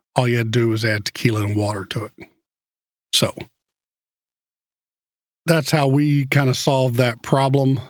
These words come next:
and we don't have to do it. We don't even make or carry a margarita mix in liquid, I don't think. If we do,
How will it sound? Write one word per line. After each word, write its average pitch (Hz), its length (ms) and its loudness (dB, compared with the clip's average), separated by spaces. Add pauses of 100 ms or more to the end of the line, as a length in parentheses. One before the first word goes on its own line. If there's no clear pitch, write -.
(640)
and 117 800 0
we 123 100 2
don't 117 200 0
have 131 280 -2
to 117 100 -4
do 120 240 0
it. 117 140 -4 (140)
We 143 120 2
don't 135 260 0 (200)
even 113 500 2
make 131 480 -2 (380)
or 113 120 0
carry 120 680 -2 (880)
a 120 80 4
margarita 120 720 2
mix 117 420 0
in 107 80 2
liquid, 113 500 -2
I 107 120 0
don't 107 280 -4
think. - 440 -4
If 117 100 0
we 113 120 2
do, 139 540 0